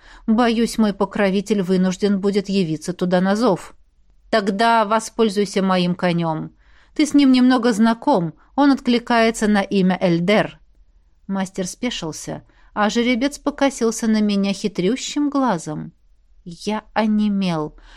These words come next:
Эльдером звали снежного Ласха, и вид у него был скорее драконий, а не конский. Рагор хлопнул коня по холке.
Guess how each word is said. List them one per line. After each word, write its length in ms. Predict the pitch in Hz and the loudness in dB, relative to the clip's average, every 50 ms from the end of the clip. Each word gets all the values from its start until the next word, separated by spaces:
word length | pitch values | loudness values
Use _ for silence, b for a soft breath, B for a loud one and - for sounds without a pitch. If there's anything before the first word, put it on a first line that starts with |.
| b b b | b b b
Эльдером 600 | 226 233 247 240 220 220 277 302 277 226 208 208 | 0 2 2 2 2 2 2 2 4 2 2 0
звали 360 | 185 208 208 254 269 262 233 | 0 -2 0 2 2 2 2
снежного 560 | 220 - 240 240 277 294 - 262 262 247 254 | 0 2 2 2 4 4 2 2 2 2 2
Ласха, 520 | 254 262 269 294 311 277 - - - - 185 | 2 2 2 2 2 0 -2 -4 -6 -4 -2
и 200 | 170 220 226 214 | 0 2 2 2
вид 240 | 185 208 196 196 233 | 2 0 0 0 2
у 40 | |
него 300 | 233 233 240 233 254 262 | 2 2 4 4 2 2
был 180 | 226 247 277 269 | 2 2 0 0
скорее 400 | 269 - - 254 254 262 254 269 | 0 0 0 0 2 2 2 2
драконий, 720 | 233 285 294 294 294 - - 247 226 220 226 247 269 262 - | 2 2 0 0 0 0 2 2 4 4 4 4 2 2 2
а 80 | 277 | 2
не 160 | 285 294 330 302 | 4 4 2 2
конский. 840 | - - 285 254 190 180 180 - - - 196 180 180 175 - - - _ _ _ _ _ _ _ _ _ _ _ _ _ _ _ _ | 0 0 0 0 2 0 -2 -4 -4 -2 0 0 0 -2 -4 -10 -20 _ _ _ _ _ _ _ _ _ _ _ _ _ _ _ _
Рагор 480 | - 277 277 277 262 247 214 214 214 202 | -2 0 0 2 0 0 0 -2 -2 -2
хлопнул 500 | - - 226 220 220 214 - 226 214 220 | -2 -2 0 0 0 0 -2 -2 -4 -2
коня 320 | - 208 190 185 185 180 | -2 -2 -2 -2 -2 -2
по 160 | 180 - 180 | -2 -4 -4
холке. 640 | 175 - - 180 160 147 147 - - 151 156 - - | -4 -4 -4 -2 -2 -2 -4 -6 -10 -14 -14 -14 -14